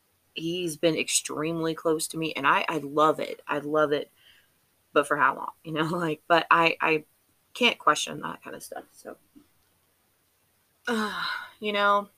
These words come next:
it is, it's not, it is what it is, but it's just like,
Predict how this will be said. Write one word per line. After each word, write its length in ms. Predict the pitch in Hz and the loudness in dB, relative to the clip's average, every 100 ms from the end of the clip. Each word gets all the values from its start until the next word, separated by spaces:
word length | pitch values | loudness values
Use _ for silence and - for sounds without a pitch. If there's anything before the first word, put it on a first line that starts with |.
| _ | _
it 120 | 185 175 | -4 0
is, 420 | 175 170 - - _ _ - - _ _ _ _ _ _ _ _ _ | 0 0 -6 -8 _ _ -14 -14 _ _ _ _ _ _ _ _ _
it's 240 | 165 156 170 | -4 -2 2
not, 160 | 151 - | 2 2
it 120 | 156 | 0
is 220 | 151 143 | 0 0
what 100 | 151 | -2
it 80 | 151 | 0
is, 220 | 147 147 | -2 -4
but 140 | - 160 | -4 -2
it's 200 | 151 - | -2 -4
just 180 | - | -8
like, 160 | 156 156 | -8 -10